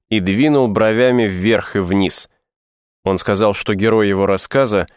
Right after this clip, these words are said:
был очень хорош на публичных сборищах и мог выдать длинную речь без всяких затруднений, но его положение обязывало, чтобы он читал свои речи по бумажке,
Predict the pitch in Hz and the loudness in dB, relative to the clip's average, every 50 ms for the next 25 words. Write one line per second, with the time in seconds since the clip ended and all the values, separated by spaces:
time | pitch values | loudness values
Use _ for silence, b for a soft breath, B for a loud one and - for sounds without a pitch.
0 | b b b _ - 156 160 151 160 160 151 - - 139 123 - - 127 131 139 | b b b _ 0 0 0 2 2 0 0 2 0 0 0 2 2 2 4 2
1 | 147 131 - - 123 120 - 127 120 117 120 120 107 - - 113 107 92 101 101 | 2 0 0 0 -2 0 0 0 0 2 0 0 0 -2 -2 -4 -4 -4 -4 -4
2 | 92 117 143 151 131 104 87 - - 92 - - - _ _ _ _ _ _ _ | -2 2 2 2 2 2 0 -2 -4 -4 -6 -6 -10 _ _ _ _ _ _ _
3 | - 110 113 117 123 123 110 - 110 117 127 120 117 110 101 98 92 98 110 127 | -2 0 2 2 2 2 0 -2 -2 0 2 2 2 0 0 -2 0 0 2 2
4 | 143 143 135 123 117 113 107 104 101 98 110 139 160 147 - - 120 117 117 101 | 2 2 2 2 2 2 2 2 2 2 2 0 0 -2 -4 -4 -2 -2 -2 -2
5 | - - - 139 131 123 - 113 104 101 110 101 - 113 120 110 117 120 110 95 | -2 -4 -2 -2 -2 0 -2 -2 -2 -2 -2 -2 -2 -2 0 0 2 2 2 2
6 | 90 82 76 71 - _ _ _ _ _ _ _ _ - 92 95 113 135 156 170 | 0 -2 -4 -6 -10 _ _ _ _ _ _ _ _ -2 0 2 2 2 2 2
7 | 180 170 - 170 165 160 143 165 180 175 165 160 156 143 - 139 139 131 156 185 | 0 0 2 2 2 2 2 2 2 2 4 2 2 2 0 0 0 2 2 2
8 | 180 139 107 110 101 98 92 92 87 82 b b b b - - 120 107 104 113 | 2 2 2 0 2 2 2 2 0 -2 b b b b -6 -4 -2 0 2 2
9 | 107 107 101 - - 101 - 123 117 110 - - 104 104 101 95 98 104 104 - | 2 2 0 -2 -4 -2 0 0 0 0 -2 -2 -2 0 0 0 0 0 -2 -2
10 | - 101 - - 110 95 92 107 117 131 143 131 104 - - - 90 80 - | -4 -6 -4 -4 -4 -2 0 0 2 2 2 2 0 -2 -6 -8 -8 -8 -8